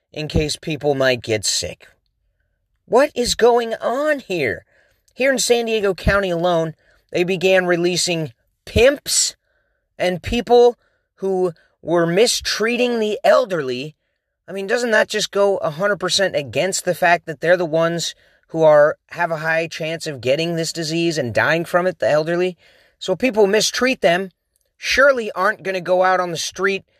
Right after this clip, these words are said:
and ensure that they don't get sick from it. They're gonna mistreat elderly continuously. I don't know how these people are getting released from jail,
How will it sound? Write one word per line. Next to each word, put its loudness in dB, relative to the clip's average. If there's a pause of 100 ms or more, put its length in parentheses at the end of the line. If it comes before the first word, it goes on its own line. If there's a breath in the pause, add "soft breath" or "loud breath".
(220)
and 0
ensure 2
that 2
they 4
don't 2
get 0
sick 0
from 0
it. -4 (500 soft breath)
They're -4
gonna 4
mistreat 0
elderly 0 (480)
continuously. 0 (840)
I 4
don't 0
know 2
how 0
these -6
people -4
are 4
getting -4
released -4
from -8
jail, 2